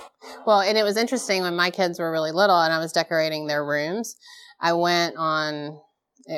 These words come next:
I don't even think it was Etsy at the time, but one of those things, and I, I wanted a sign, a wall art that said boy and one that said girl and then had a bunch of words. And I just, I don't know why at the time. I've grown a lot. <laughs>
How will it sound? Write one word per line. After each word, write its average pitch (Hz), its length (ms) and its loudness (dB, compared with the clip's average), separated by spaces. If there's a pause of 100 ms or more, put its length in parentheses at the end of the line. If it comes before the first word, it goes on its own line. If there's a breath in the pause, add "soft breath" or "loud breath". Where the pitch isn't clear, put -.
(120)
I 156 80 -2
don't 175 160 2
even 156 160 -4
think 156 120 -6
it 147 40 -2
was 147 140 -6
Etsy 151 360 -4
at - 60 -8
the 135 80 -8
time, 151 320 -2
but 143 140 -2
one 180 160 4
of 170 100 2
those 156 180 0
things, 147 300 -6
and 147 140 -6
I, 151 140 -6 (120)
I 160 140 -2
wanted 160 500 -2
a 151 180 -2
sign, 160 360 2
a 147 320 -4 (300)
wall 202 340 6
art 185 180 6
that 165 60 -10
said 180 280 0
boy 180 640 4
and 175 120 -2
one 170 160 2
that 180 80 -2
said 185 260 0
girl 165 720 6
and 156 240 0
then 151 140 0
had 165 200 2
a 151 60 4
bunch 156 240 0
of 170 80 0
words. 143 500 2 (200)
And 165 180 -2
I 156 140 2
just, 180 520 -6
I 170 80 -2
don't 165 140 -2
know 170 140 0
why 160 260 4
at 120 100 -2
the 143 80 -10
time. 90 260 -10
I've 160 180 -2
grown 147 200 0
a 143 80 -4
lot. 110 300 -2
<laughs> 254 60 -6